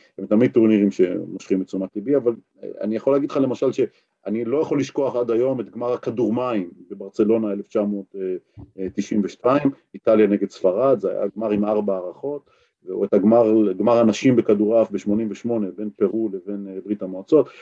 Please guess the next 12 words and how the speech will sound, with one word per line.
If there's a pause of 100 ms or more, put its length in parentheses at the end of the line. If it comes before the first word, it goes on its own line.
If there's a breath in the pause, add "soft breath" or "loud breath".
כלומר, (100)
אה,
אה, (1700)
כל
ענף
ספורט
שיהיה
בו
משהו
איכותי,
אני,
אה,